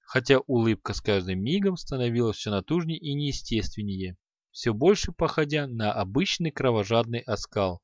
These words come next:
"Да ладно, рискнём!" Наконец отмахнулся Креол, отворачиваясь от Шамшуддина. "А какие у нас гарантии? Откуда мы знаем, что ты выполнишь обещание?" "А каких гарантий вы хотите?"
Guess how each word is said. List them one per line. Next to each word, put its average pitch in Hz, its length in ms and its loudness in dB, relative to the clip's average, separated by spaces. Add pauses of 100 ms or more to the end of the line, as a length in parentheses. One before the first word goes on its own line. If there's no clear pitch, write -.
(560)
"Да 104 200 0
ладно, 120 380 0
рискнём!" 120 580 -2 (420)
Наконец 113 460 0
отмахнулся 101 600 -8
Креол, 120 540 0
отворачиваясь 113 640 -2
от 101 120 -6
Шамшуддина. 101 840 -8 (440)
"А 117 160 -2
какие 160 320 2
у 220 40 4
нас 202 160 4
гарантии? 170 720 4 (360)
Откуда 190 420 4
мы 208 120 4
знаем, 185 420 2
что - 180 -6
ты 135 120 2
выполнишь 139 540 0
обещание?" 120 600 -2 (300)
"А 95 160 -4
каких 135 540 -6
гарантий 147 720 2
вы 151 120 0
хотите?" 151 840 -4